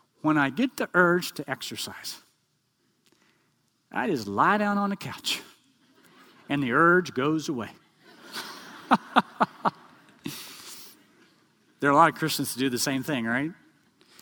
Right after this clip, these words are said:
"When I get the urge to get serious about my relationship with God, I just do the spiritual equivalent of lying down on the couch,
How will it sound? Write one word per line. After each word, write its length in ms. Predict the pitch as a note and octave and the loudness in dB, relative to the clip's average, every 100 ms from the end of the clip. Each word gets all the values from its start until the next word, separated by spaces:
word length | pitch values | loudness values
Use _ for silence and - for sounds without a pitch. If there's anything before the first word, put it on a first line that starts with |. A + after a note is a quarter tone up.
| - | 2
"When 140 | A#3 | 8
I 80 | B3 | 8
get 220 | B3 E4 | 10 8
the 140 | G4+ C#4 | 10 12
urge 380 | C4 A#3+ A#3 - | 12 12 12 6
to 60 | |
get 180 | A3+ G#3 | 6 6
serious 500 | - - B3 E4 D#4 | 6 8 10 10 8
about 260 | B3+ G#3+ F#3+ | 10 10 10
my 100 | F#3+ | 8
relationship 680 | E3 D#3 C#4 D#4 D4 C4+ C#4+ | 6 6 8 8 4 2 4
with 160 | D4 G3+ | 4 8
God, 360 | D#3+ C#3 D3 - - - - - - _ _ _ _ _ _ _ _ - | 8 8 6 -2 -18 -16 -16 -20 -20 _ _ _ _ _ _ _ _ 0
I 180 | D#3 F#3+ | 2 4
just 360 | F#3 F3 - - _ - | 2 2 -4 -8 _ -6
do 160 | C#3+ E3 | -2 0
the 100 | C#3+ | 0
spiritual 520 | - C#3 D#3 D3 E3+ | -2 0 -2 -2 -10
equivalent 420 | D3+ D3 C3 A#2 | -8 -8 -6 -8
of 60 | G#2 | -4
lying 280 | A#2+ C#3 D3 | -2 -2 -2
down 180 | C#3 | -4
on 120 | C#3 D3+ | -4 -6
the 80 | |
couch, 600 | D3+ F2+ - - - - | -8 -12 -14 -14 -12 -12